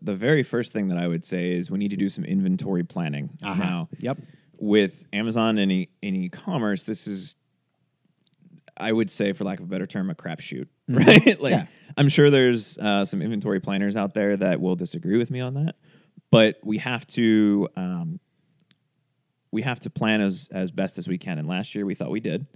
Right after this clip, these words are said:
Speaker 2: Mm-hmm.
Speaker 1: Uh, we took the number we thought we were gonna hit, and then we doubled it.
Speaker 2: Mm-hmm.
Speaker 1: And that's how much we ordered, and we
Speaker 2: Right.
Speaker 1: still lost almost two hundred thousand dollars in sales between
Speaker 2: Mm-hmm.
Speaker 1: Q four and the beginning of January.
Speaker 2: Yep.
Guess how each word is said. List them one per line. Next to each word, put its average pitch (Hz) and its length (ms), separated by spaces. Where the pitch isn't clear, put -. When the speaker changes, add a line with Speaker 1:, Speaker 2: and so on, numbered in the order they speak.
Speaker 2:
Mm-hmm. 113 460
Speaker 1:
Uh, 90 200
we 92 100
took - 280
the 107 80
number 101 380
we 107 140
thought 90 180
we 101 80
were 95 60
gonna 101 180
hit, 110 360
and 98 120
then 92 100
we 87 100
doubled 101 300
it. - 280
Speaker 2:
Mm-hmm. 104 220
Speaker 1:
And 95 120
that's 98 140
how - 100
much 98 160
we 95 120
ordered, 95 340
and 104 100
we 92 100
Speaker 2:
Right. 98 100
Speaker 1:
still 101 260
lost 92 480
almost 101 240
two 98 140
hundred 92 240
thousand 90 260
dollars 82 380
in 90 80
sales 85 320
between 90 360
Speaker 2:
Mm-hmm. 135 140
Speaker 1:
Q 101 220
four 92 320
and 92 100
the 82 40
beginning 80 280
of 67 60
January. 95 520
Speaker 2:
Yep. 131 140